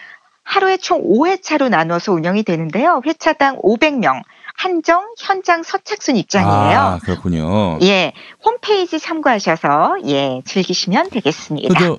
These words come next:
Speaker 2: 먹을거리도 있겠죠, 당연히.
Speaker 1: 아, 뭐, 거기 두루두루 많은 즐길거리, 먹을거리 있을 테니까요.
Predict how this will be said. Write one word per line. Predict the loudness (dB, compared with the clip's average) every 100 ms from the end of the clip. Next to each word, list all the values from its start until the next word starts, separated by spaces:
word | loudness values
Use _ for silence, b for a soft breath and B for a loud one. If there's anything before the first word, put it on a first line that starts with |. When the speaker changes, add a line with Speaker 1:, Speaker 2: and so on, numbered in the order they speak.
| _
Speaker 2:
먹을거리도 | -2 2 2 2 0 0 -2
있겠죠, | 0 -2 -2
당연히. | 0 2 2 -2 -6 _ -4
Speaker 1:
아, | -2 -2
뭐, | -4
거기 | -4 -4 -2 0 0 -2 -4
두루두루 | -4 -4 -2 -2 -2 -2 -2
많은 | -2 0
즐길거리, | 0 0 0 0 0 0
먹을거리 | 0 -2 -2 -2 -2
있을 | -6
테니까요. | -10 -8 -8 -4 0 2